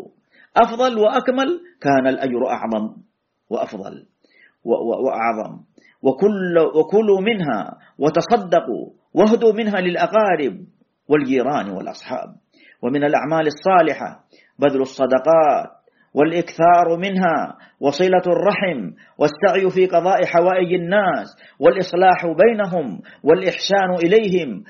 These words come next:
والرفق بهم، وخاصة الأهل وال-، والجيران. وأدخل السرور على إخوانك المسلمين وتعاون معهم على البر والتقوى، إلى غير ذلك من الأعمال الصالحة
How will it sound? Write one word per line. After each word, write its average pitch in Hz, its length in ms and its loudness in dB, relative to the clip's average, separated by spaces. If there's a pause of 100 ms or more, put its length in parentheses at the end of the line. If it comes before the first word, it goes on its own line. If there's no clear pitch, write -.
(160)
والرفق 170 500 0 (120)
بهم، 190 480 0 (220)
وخاصة 165 800 -2
الأهل 160 460 -4
وال-، 101 420 -10
والجيران. 95 600 -8 (460)
وأدخل 240 380 -4
السرور 180 580 -2
على 120 320 -4
إخوانك 120 400 -4
المسلمين 107 720 -8 (260)
وتعاون 196 800 0
معهم 175 380 -2
على 143 180 0
البر 135 320 -2
والتقوى، 127 600 -4 (260)
إلى 135 400 2
غير 120 320 -2
ذلك 113 380 -2
من 107 180 -6
الأعمال 101 500 -8
الصالحة 98 680 -6